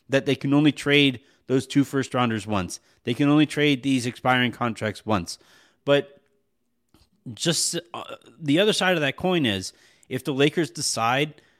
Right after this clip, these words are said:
to wait for free agency and the thirty to thirty-five million dollars in cap space they could potentially have,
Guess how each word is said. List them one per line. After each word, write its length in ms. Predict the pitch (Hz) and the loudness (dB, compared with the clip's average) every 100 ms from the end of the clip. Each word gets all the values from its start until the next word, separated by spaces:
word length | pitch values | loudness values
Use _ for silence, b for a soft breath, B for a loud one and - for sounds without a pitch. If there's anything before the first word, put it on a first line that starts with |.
| b - | b -6
to 240 | - 147 | 2 4
wait 360 | 151 131 147 147 | 4 2 0 -2
for 640 | - 143 135 127 123 117 _ _ _ | -4 0 4 4 2 0 _ _ _
free 300 | - 139 131 | -8 -4 0
agency 720 | 143 131 120 - 107 95 90 _ _ _ | 0 -2 -4 -2 -2 -2 -6 _ _ _
and 300 | 117 127 131 | -2 2 2
the 60 | 123 | 0
thirty 420 | - 139 139 135 | 2 2 2 2
to 80 | 120 | 0
thirty-five 480 | - 135 123 127 123 | 0 -2 0 -2 0
million 260 | 123 120 | 0 2
dollars 300 | 120 117 110 | 2 2 2
in 60 | 107 | -2
cap 240 | 110 123 | -2 -2
space 300 | - - 110 | -2 -6 -6
they 120 | - 110 | -4 -4
could 180 | 120 - | -4 -8
potentially 540 | 104 120 110 104 95 | -6 -6 -6 -6 -6
have, 420 | 104 180 135 113 | -2 0 -2 -4